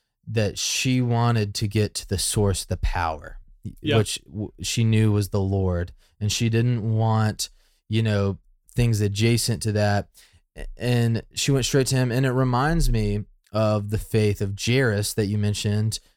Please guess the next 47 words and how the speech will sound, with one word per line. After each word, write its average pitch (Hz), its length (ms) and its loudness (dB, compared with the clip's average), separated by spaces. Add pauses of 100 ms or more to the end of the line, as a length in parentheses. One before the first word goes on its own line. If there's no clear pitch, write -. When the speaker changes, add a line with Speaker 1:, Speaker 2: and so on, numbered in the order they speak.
Speaker 1:
the 107 80 -2
Roman 120 260 4
Speaker 2:
Mm-hmm. 123 80 2
Speaker 1:
official. 107 540 -2 (180)
He 123 120 -4
goes 123 420 0
to 127 120 -4
Christ 107 580 -2
and 113 120 -6
Christ 110 580 -4
says, 107 460 -2 (260)
"Go 127 120 2
back 135 200 2
to 135 80 -4
your 117 120 2
house. 123 380 -4
Your 107 200 -4
daughter 110 320 0
is 104 120 -4
gonna 104 140 -4
be 98 280 -2 (100)
alive 101 340 -2
when 98 100 -6
you 92 100 -6
get 73 80 -10
there." 90 180 -8 (680)
Or, 143 380 4
or 147 60 2
no, 147 200 2
he, 131 200 0
he, 135 200 0
sorry, 110 260 -2
he 107 160 -2
offers 127 380 0
to 123 60 -2
go 120 80 0
back 110 180 0
to 110 60 -4
the 101 80 0
house. 95 320 -4 (360)
A-, 123 240 -4
and 120 380 0 (1000)
he 143 340 0
has, 151 240 0 (140)
Jairus 139 300 2
has 123 160 -2
this 113 160 -2